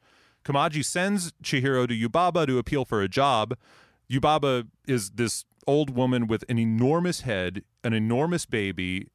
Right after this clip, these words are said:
and a bunch of magical aspects about her. She can fly, she's got a little bird version of herself, and she's got three little heads that bounce around and mutter around her. Um,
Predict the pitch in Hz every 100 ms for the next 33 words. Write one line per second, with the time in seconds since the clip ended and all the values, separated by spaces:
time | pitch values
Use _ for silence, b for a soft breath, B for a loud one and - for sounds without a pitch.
0 | - 110 110 117 101 127 - 131 95 110
1 | 113 113 113 113 101 98 - 104 - 92
2 | 90 87 85 - 85 - 113 110 101 98
3 | - 92 98 92 104 98 78 98 101 95
4 | 98 98 101 92 95 - 95 95 - B
5 | B B - 110 110 85 95 - 113 117
6 | 104 95 110 104 90 98 104 101 98 98
7 | 98 98 95 92 98 98 90 90 - 98
8 | 92 90 87 78 90 b b b b b
9 | 113 107 90 87